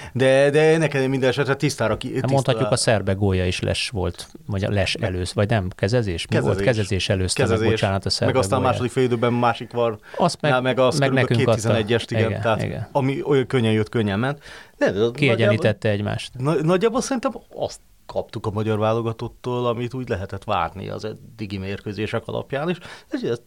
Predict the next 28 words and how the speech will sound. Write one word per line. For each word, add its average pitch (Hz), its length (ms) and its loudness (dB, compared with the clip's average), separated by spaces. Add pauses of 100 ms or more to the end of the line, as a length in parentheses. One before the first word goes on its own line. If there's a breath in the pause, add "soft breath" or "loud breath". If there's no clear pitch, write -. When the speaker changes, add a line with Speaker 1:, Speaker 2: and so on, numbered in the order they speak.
Speaker 1:
teljesen 92 380 -6
stabil, 160 440 0
ha 147 120 0
mondjuk 131 260 -2
megszereznénk 107 580 -2
a 110 60 -2
vezetést, 101 480 -2
akkor 113 220 -2
jól 139 180 4
járnánk 135 380 0
vele, 131 320 2 (280 loud breath)
és 139 140 0
akkor 135 240 0
utána 131 300 2
teljesen 113 440 0
jól 110 220 2
ellennénk 98 480 -2
azzal, 101 280 -2
hogy 107 160 -2
várunk, 98 380 0
aztán 104 280 -4
kontrázunk 156 560 0
valamit. 143 440 0 (320 loud breath)
Helyzet 98 360 0
kialak-, 87 440 -8 (440)
helyzet 107 320 0
kialakítás 98 600 -4
az 101 280 -6